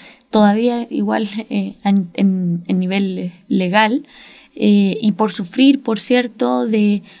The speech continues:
acoso, violencia, es una comunidad que tiene en el mundo índices, eh, de intentos, así como suicidios consumados, más altos,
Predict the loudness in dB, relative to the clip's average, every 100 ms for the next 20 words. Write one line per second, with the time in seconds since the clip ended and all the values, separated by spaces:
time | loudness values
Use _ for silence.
0 | -4 -2 2 4 4 2 -2 0 2 4
1 | 4 2 0 -6 -8 -14 -2 4 6 6
2 | 2 0 0 0 0 -2 -2 -4 -2 2
3 | 2 2 -2 _ _ _ 0 4 6 6
4 | 8 8 6 2 -6 -8 2 4 4 0
5 | 0 0 -2 -8 -8 -4 -2 0 4 4
6 | 6 4 2 -4 -8 -6 -4 -4 -6 -4
7 | -4 -2 -6 -4 -4 -6 -10 -20 -20 -20
8 | _ 4 4 2 0 0 -4 -8 -8